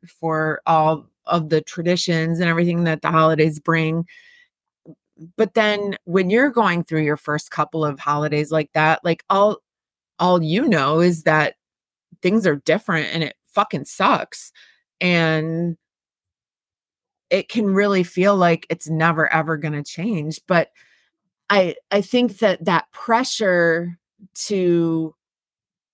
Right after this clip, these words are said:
be festive and be happy and enjoy the holidays, some people, you know, will fall into that fake it till you make it kind of thing. But, but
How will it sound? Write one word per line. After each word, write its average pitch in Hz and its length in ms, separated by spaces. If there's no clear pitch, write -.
be 220 120
festive 165 720
and 170 140
be 202 100
happy 214 420
and 170 180
enjoy 190 320
the 208 80
holidays, 196 480
some 240 140
people, 254 460
you 202 60
know, 180 260
will 180 760
fall 190 260
into 269 280
that 165 240
fake 160 200
it 135 80
till 170 160
you 156 80
make 147 220
it - 80
kind 156 200
of - 60
thing. 151 240
But, 185 260
but 185 300